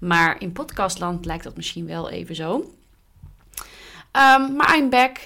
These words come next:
and better than ever. Want ik heb even zitten broeien en zitten brainstormen. Wat wil ik nou met deze podcast? Wat wil ik nou precies? En, eh, welke kant wil ik op?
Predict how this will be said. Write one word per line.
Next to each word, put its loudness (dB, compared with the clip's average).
and -8
better 0
than -4
ever. 0
Want -2
ik -8
heb -4
even -4
zitten -4
broeien -2
en -8
zitten -12
brainstormen. -6
Wat -12
wil -6
ik -8
nou -10
met -14
deze -14
podcast? -8
Wat -16
wil -10
ik -10
nou -8
precies? -6
En, -10
eh, -16
welke -8
kant -6
wil -6
ik -10
op? -8